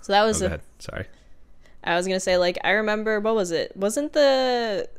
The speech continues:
Speaker 1: Knitting Sisters kinda like that? I forget what the, it resolved to, but I remember they lied to say that they were part of a quilting club, and they would quilt
Speaker 2: Oh,
Speaker 1: people
Speaker 2: yes.
Speaker 1: into the
Speaker 2: Yeah.
Speaker 1: quilt. And they had, like, some special plot point that I'm not remembering right now.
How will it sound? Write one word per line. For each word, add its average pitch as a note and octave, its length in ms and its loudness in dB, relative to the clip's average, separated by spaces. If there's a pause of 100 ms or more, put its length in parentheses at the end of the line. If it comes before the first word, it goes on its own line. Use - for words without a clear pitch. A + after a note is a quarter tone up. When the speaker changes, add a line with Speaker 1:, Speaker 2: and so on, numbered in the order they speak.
(360)
Speaker 1:
Knitting F#3 560 0
Sisters A3+ 460 -2
kinda A3+ 260 -2
like A3+ 260 -2
that? A3 320 -2
I G3+ 60 -2
forget D4 300 0
what C#4+ 140 0
the, A3 380 2
it F#3+ 160 0
resolved F3 600 0
to, - 360 -4 (320)
but G3+ 100 -4
I G#3 40 0
remember G#3 300 2
they F#3+ 380 2
lied F3+ 500 2
to G3 100 -4
say F3+ 160 -2
that F3 160 -2
they F3 100 0
were E3 140 -4
part F3 200 -4
of D#3 80 -6
a D#3 40 -4
quilting F#3 420 -2
club, A#3 440 -2 (380)
and F#3+ 120 0
they F#3 80 4
would F3+ 160 2
quilt A3+ 360 6
Speaker 2:
Oh, F#3+ 60 4
Speaker 1:
people F#3 280 2
Speaker 2:
yes. - 80 0
Speaker 1:
into G3+ 260 0
the E3 100 -2
Speaker 2:
Yeah. D#3+ 60 -8
Speaker 1:
quilt. D#3+ 480 -2 (640)
And F#3 220 0
they G3 80 4
had, B3+ 240 2
like, B3 160 4
some A3+ 200 -2
special G#3 340 0
plot F3 260 -2
point D#3+ 220 -8
that F3 100 -4
I'm E3+ 80 -4
not F#3 160 -2
remembering E3+ 400 -4
right - 180 -10
now. E3 300 -8